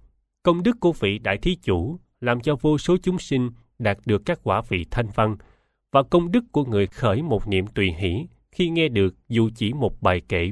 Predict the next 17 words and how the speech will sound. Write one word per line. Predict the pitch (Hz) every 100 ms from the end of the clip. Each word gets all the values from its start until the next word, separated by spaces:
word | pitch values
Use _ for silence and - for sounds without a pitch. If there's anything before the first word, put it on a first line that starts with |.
| -
bốn | 127 190
câu | - 123 110 107
của | - 90 117 -
Kinh | 120
Pháp | 98 123 123
Hoa. | 113 98 80 _ _ _ _ _ _ _ _ -
Giữa | 104 101 120 143
hai | 135
công | 120 127 143
đức | 202 113
này, | 92 78 - _ _
Đức | 165 233
Phật | - 104 -
nêu | 135 131 120
rõ | 85 113 -
công | 135 123
đức | 175